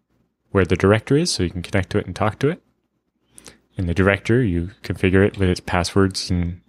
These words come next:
and its configuration. Uh, and then you create a default restore job to let you, uh, define what the defaults are when you're restoring files. Uh, the defaults for clients when you're backing up files. Um,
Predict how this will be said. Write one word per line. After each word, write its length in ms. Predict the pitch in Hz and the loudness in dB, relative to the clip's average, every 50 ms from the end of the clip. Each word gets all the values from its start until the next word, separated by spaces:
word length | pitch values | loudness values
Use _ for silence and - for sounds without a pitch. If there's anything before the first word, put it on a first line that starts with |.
| _ | _
and 460 | - 104 92 85 82 85 85 87 - - | -8 -6 -4 -4 -4 -4 -6 -8 -8 -6
its 200 | 95 - - - | -4 -4 -2 -2
configuration. 640 | - 92 104 104 104 104 104 101 - 143 165 160 - _ _ _ - - _ - - - - _ _ _ _ _ | 2 2 4 4 6 6 4 4 2 0 -2 -4 -6 _ _ _ -20 -20 _ -20 -20 -20 -20 _ _ _ _ _
Uh, 320 | 107 95 87 85 82 82 - - - | -2 0 0 0 -2 -4 -6 -6 -6
and 180 | 92 87 85 | -6 -4 -2
then 300 | 85 85 85 85 85 85 | 0 0 0 0 0 -2
you 400 | 82 82 85 85 85 82 87 90 - _ _ _ _ _ _ _ _ _ _ _ _ _ | -4 -6 -6 -6 -6 -8 -10 -12 -16 _ _ _ _ _ _ _ _ _ _ _ _ _
create 320 | - - - 92 90 82 | -20 -4 -2 -2 -2 0
a 260 | 90 85 85 82 82 - _ | -2 -4 -4 -4 -6 -6 _
default 360 | 113 110 - - 104 - - | -2 -2 0 0 -2 -2 0
restore 400 | 104 95 - - - 117 123 131 | -4 -4 -4 2 4 6 6 6
job 320 | 123 120 120 120 135 147 - | 4 2 0 0 0 -2 -4
to 100 | - 98 | -4 -2
let 140 | 92 76 92 | -2 0 0
you, 260 | 92 90 87 95 113 123 _ _ _ _ _ _ _ _ _ _ _ - - | -2 -2 -2 -4 -8 -16 _ _ _ _ _ _ _ _ _ _ _ -4 -2
uh, 160 | 95 87 85 - - | -2 -2 -2 -4 -2
define 400 | - 101 - - 113 120 117 110 | -2 -2 0 2 2 2 2 0
what 120 | 104 - | -2 -4
the 60 | - 92 | -4 0
defaults 380 | 104 110 110 - 117 - - | 0 0 0 0 -2 0 0
are 140 | 113 110 113 | 0 0 2
when 140 | 104 98 92 | 0 0 0
you're 100 | 92 90 | 0 -2
restoring 460 | 92 92 - - 104 107 117 131 139 | -2 -4 -2 0 2 4 4 2 2
files. 400 | - 151 147 160 190 - - - - _ _ _ _ _ _ _ _ _ _ _ _ _ _ _ _ _ _ _ _ _ _ _ _ _ _ _ _ _ _ - - | 2 2 0 0 -2 -4 -10 -14 -16 _ _ _ _ _ _ _ _ _ _ _ _ _ _ _ _ _ _ _ _ _ _ _ _ _ _ _ _ _ _ -10 -4
Uh, 220 | 101 95 85 85 | -2 -2 -2 -2
the 120 | 82 - 92 | -2 -2 0
defaults 420 | 92 101 95 - - 98 90 - | 2 0 2 2 0 0 0 -2
for 160 | - - 95 | -4 -4 -4
clients 520 | - - - - 113 113 131 170 180 - - | -4 -2 0 2 4 4 4 2 -2 -2 -2
when 80 | 98 | -2
you're 80 | 90 85 | -2 0
backing 360 | - 90 87 - - 95 95 | 0 -2 -2 -2 -2 -2 -2
up 120 | 113 - | -2 0
files. 460 | - - 120 113 123 151 165 - - - _ _ _ _ _ _ _ _ _ _ _ _ _ _ _ _ _ _ _ _ _ - | 0 0 0 2 0 -2 -4 -6 -8 -8 _ _ _ _ _ _ _ _ _ _ _ _ _ _ _ _ _ _ _ _ _ -4
Um, 420 | 98 87 80 80 80 80 87 101 | -2 -2 -2 -2 -4 -8 -10 -16